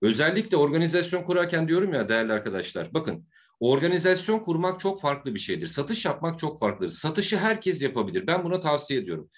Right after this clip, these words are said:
Yani normal yoldan birini de çağırsanız, "Gel beraber bir satış yapacağız." dediğimizde bu gerçekleştirilebilir. Ama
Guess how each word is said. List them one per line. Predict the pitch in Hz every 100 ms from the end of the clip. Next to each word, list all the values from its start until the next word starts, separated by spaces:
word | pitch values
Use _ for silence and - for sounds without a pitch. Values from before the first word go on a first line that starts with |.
| - _
Yani | 185 180 143
normal | 160 185 190 185
yoldan | 180 170 180 175
birini | 185
de | 180
çağırsanız, | 165 113 98 120 160 165
"Gel | 170 165
beraber | 160 156 156 151
bir | 156
satış | 165 165 165
yapacağız." | 117 - 92
dediğimizde | 95 98 107 135 160
bu | 143
gerçekleştirilebilir. | 135 135 139 135 127 117 110 95 80 - _ _ _ -
Ama | 170 123 -